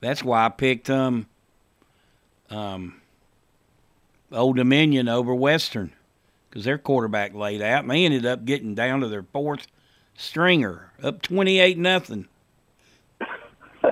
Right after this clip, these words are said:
Speaker 2: Well, Monty, I had to pick Arizona over Oklahoma,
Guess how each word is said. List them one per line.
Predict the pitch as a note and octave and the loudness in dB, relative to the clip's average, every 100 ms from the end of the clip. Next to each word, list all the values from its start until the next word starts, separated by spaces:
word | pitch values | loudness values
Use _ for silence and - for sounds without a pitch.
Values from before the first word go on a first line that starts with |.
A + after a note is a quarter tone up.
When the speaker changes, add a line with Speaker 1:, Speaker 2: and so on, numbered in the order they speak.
| - - - - _ - - - - - | -4 -2 0 0 _ -2 -2 -4 -14 -2
Speaker 2:
Well, | G3+ | 2
Monty, | A#3+ C#4+ B3+ - - - - - - - - - - - - | 2 4 2 0 -14 -12 -12 -12 -18 -16 -16 -16 -18 -14 -4
I | D4+ D4 | 0 4
had | C#4 | 4
to | A3+ | 4
pick | - C4 B3 G#3+ | 4 2 4 0
Arizona | A#3+ A#3 G#3+ C#4+ D#4 C4+ - _ _ _ A3 | 2 4 4 6 6 4 0 _ _ _ 0
over | C4+ C4 | 4 4
Oklahoma, | C#4+ C4+ B3 E4+ F#4 | 2 2 2 4 2